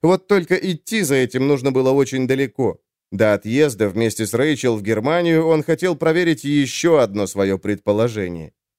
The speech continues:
Вигор достиг небольшого лифта, поднимавшегося на верхние этажи архива,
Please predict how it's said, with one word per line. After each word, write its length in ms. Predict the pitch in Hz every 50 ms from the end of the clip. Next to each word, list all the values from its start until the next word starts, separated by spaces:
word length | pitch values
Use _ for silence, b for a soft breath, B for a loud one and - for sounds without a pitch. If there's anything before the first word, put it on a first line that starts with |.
| _ _ _ _ _ _ _ -
Вигор 540 | 87 92 107 160 202 202 170 196 196 175 147
достиг 480 | 156 165 147 - - - 202 185 -
небольшого 560 | 165 180 165 156 160 139 117 - 175 170 165
лифта, 440 | 170 180 196 180 131 - - 101 87
поднимавшегося 920 | - - 110 101 95 110 117 123 139 131 107 - 127 113 117 110 - 123
на 100 | 120 117
верхние 460 | 110 123 113 107 - 123 120 120 117 113
этажи 280 | - 120 101 117 120
архива, 480 | 113 107 104 - - 175 165 147 110